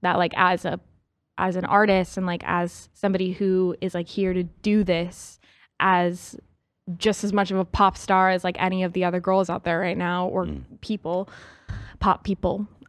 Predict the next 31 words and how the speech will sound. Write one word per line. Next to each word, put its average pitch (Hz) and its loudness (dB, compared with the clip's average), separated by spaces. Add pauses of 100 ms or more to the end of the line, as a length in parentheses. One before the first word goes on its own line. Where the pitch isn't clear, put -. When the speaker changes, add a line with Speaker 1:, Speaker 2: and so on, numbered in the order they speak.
Speaker 1:
Um, 190 2 (1300)
you 220 2
know, 202 4
I 202 2
have, 185 2 (100)
I 190 0
still 180 -2
am, 185 -2
like, 180 -6 (120)
I - -10
have, 180 -4
I 190 -2
want 202 2
people 208 2
to 196 0
listen 190 -2
to 185 -2
the - -4
album. 208 -4
I 185 -2
want 185 -2
Speaker 2:
Mm-hmm. 190 -2
Speaker 1:
people 190 0
to 185 -2 (300)
see 214 2
the 196 -4
show. 190 2
I 180 -4
want 180 -2
people 185 0
to 180 0